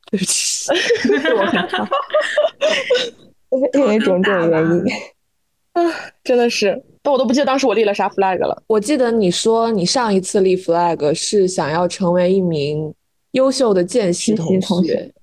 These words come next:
Speaker 1: 然后你现在想要成为一名
Speaker 3: 优秀的实习同学。
Speaker 1: 对。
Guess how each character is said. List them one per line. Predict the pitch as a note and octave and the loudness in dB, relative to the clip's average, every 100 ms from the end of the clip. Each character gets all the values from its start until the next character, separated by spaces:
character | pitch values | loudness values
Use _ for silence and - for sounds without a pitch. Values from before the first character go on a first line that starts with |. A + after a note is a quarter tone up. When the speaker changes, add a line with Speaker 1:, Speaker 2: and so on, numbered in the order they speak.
| - | -14
Speaker 1:
然 | F#3+ | -6
后 | |
你 | F3+ | -4
现 | E3+ A#3+ | -2 -2
在 | G#3+ F#3+ | 0 -2
想 | F#3 | -2
要 | D#3 | -6
成 | F#3 F#3 | -4 -2
为 | E3+ F3 | 0 0
一 | |
名 | E3+ D#3+ D3 D3+ - _ _ _ | -2 -4 -4 -6 -10 _ _ _
Speaker 3:
优 | B3+ C#4 | 0 0
秀 | C4+ A#3+ | 2 2
的 | G3 | 0
实 | G3+ - | 0 -2
习 | G3 - | -2 0
同 | G3 - F3+ | -2 -2 -2
学。 | - | 0
Speaker 1:
对。 | B3 | 0